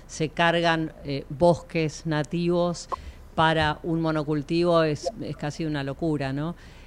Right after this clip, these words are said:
Eh, pero esa es una situación. Y también mencionaste la ley. Argentina tiene una ley de bosques, de presupuestos mínimos. Eh, no recuerdo exacto la,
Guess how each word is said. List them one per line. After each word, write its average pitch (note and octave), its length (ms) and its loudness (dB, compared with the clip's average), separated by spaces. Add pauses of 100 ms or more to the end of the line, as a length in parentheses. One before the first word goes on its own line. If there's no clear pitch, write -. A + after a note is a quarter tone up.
(100)
Eh, C#3+ 360 -2
pero D3+ 200 0
esa E3 200 0
es E3+ 120 0
una E3 100 -2
situación. D#3 600 -4
Y F3+ 140 -4
también G#3 280 0
mencionaste A#3+ 640 0
la F#3 140 2
ley. F3 400 2
Argentina F3 520 -2
tiene G3+ 180 0
una F#3+ 160 -2
ley E3+ 260 0
de E3+ 120 0
bosques, F#3 460 2
de D#3+ 100 0
presupuestos D#3+ 640 -2
mínimos. E3 720 0 (420)
Eh, D#3 240 2
no F3 140 -2
recuerdo F3+ 400 0
exacto F3 720 0
la, D#3 260 -2